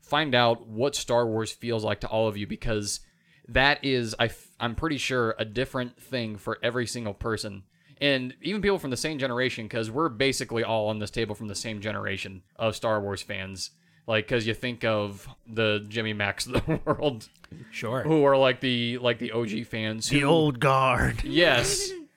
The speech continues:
Speaker 1: Who call A New Hope Star Wars.
Speaker 3: Mm.
Speaker 1: And then there's, like, the, the millennial fans like us.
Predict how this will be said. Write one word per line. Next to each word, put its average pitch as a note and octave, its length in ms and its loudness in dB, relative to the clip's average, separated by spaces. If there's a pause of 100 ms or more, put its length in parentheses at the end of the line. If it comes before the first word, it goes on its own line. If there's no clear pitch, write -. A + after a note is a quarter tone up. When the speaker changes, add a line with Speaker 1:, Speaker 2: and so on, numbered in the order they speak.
(100)
Speaker 1:
Who D3 300 2
call C#3 460 2
A A#2+ 60 0
New B2 200 -2
Hope A#2 260 2
Star A2+ 300 2
Wars. A2+ 500 0 (200)
Speaker 3:
Mm. C3 280 -6
Speaker 1:
And A#2 500 2
then A#2 320 0
there's, A2 280 0
like, G#2+ 220 0
the, G#2+ 240 0
the A2 140 -6
millennial A2 420 -2
fans G#2 540 -4
like G#2 260 -2
us. G#2 480 -2